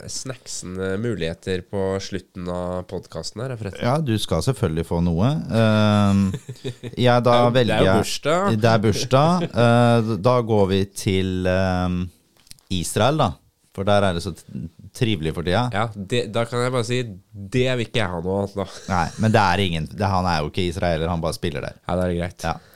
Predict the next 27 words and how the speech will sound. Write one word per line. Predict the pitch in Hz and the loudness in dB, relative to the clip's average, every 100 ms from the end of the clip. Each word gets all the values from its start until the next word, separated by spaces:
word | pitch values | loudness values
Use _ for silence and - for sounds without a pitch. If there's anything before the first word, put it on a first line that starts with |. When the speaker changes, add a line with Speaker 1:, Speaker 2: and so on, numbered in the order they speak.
| - - - - - | -18 -18 -18 -20 -8
Speaker 2:
Eh, | - 110 110 113 113 113 113 113 | 0 4 6 6 6 6 4 4
Astrid | 131 123 - 123 | 0 -2 0 -2
Selmani, | - 123 117 104 123 143 143 - _ _ _ _ _ _ _ - | 0 2 4 4 4 4 0 -8 _ _ _ _ _ _ _ -12
svensk | - 117 107 104 - - - - _ - | -2 2 2 2 -4 -14 -16 -18 _ -4
Kosovo-albaneren, | 113 104 101 98 95 101 113 127 120 _ _ _ _ _ _ _ _ _ _ | -2 0 4 4 4 2 2 2 -2 _ _ _ _ _ _ _ _ _ _
er, | 104 101 104 101 | 0 2 2 0
eller | 92 92 | -2 -2
er | 92 | -2
kanskje | 113 | -4
ikke | 90 98 | -4 -2
lov | 85 | -2
å | 90 | -4
si | - | -6
Kosovo-Albania | 117 95 80 78 80 80 78 80 | -6 -6 -2 -2 -2 -2 -2 -2
mer. | 85 82 | -4 -4
Kosovo, | 104 - 101 107 | -4 -2 -2 -2
får | 98 | -2
jeg | 90 | -2
si. | 80 | -2
Jeg | 82 87 | -2 0
trekker | 107 87 | -2 -2
tilbake | 78 82 90 | -4 -4 -6
Kosovo-Albania, | 90 80 80 78 82 95 | -6 -4 -4 -2 -2 -4
jeg | 101 | -4
sier | 87 | -4
bare | - | -4
Kosovo. | 78 - 69 | -6 -8 -8